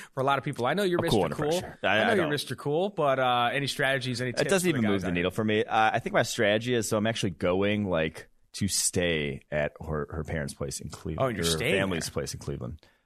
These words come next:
Speaker 2: um, which is a big play. And so that one, I'm not sure how I'm going to approach it. I think I'm gonna be quiet. I don't wanna be my
Speaker 1: Yeah.
Speaker 2: usual, uh, maybe sometimes inappropriate self. That could
Speaker 1: Stay
Speaker 2: not
Speaker 1: away from
Speaker 2: play
Speaker 1: the Miller
Speaker 2: well.
Speaker 1: Lights, dude.
Speaker 2: That's
Speaker 1: You
Speaker 2: all I'm
Speaker 1: can't
Speaker 2: just
Speaker 1: be
Speaker 2: gonna,
Speaker 1: racking
Speaker 2: yeah.
Speaker 1: up, like,
Speaker 2: I'm gonna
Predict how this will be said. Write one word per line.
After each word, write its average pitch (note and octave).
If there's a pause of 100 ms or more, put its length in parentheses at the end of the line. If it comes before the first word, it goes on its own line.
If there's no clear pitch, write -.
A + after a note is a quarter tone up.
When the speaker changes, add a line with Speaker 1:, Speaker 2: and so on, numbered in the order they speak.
(160)
Speaker 2:
um, C#2+ (380)
which E2+
is D#2+
a D2
big D#2
play. G1+ (520)
And D#2+
so F2+ (260)
that D3
one, F#3+
I'm F3
not C#3+
sure A2+
how A#2+
I'm A2
going G2+
to G2+
approach G2
it. A#2
I G2+
think A#2
I'm G#2
gonna G2+
be F2+
quiet. F#2
I F2+
don't F#2+
wanna F#2
be F2
my E2
Speaker 1:
Yeah. D#2
Speaker 2:
usual, E2
uh, D2+
maybe D#2+
sometimes D#2+
inappropriate D#2+
self. E2+
That -
could -
Speaker 1:
Stay D3
Speaker 2:
not D#3
Speaker 1:
away D3+
from C#3
Speaker 2:
play C3+
Speaker 1:
the B2+
Miller C3+
Speaker 2:
well. A#2+
Speaker 1:
Lights, A2+
dude. A2
Speaker 2:
That's B2+
Speaker 1:
You F#3
Speaker 2:
all E3
I'm -
Speaker 1:
can't E3
Speaker 2:
just D#3+
Speaker 1:
be E3+
Speaker 2:
gonna, A2
Speaker 1:
racking C#3+
Speaker 2:
yeah. D3
Speaker 1:
up, B2
like, B2
Speaker 2:
I'm -
gonna C3+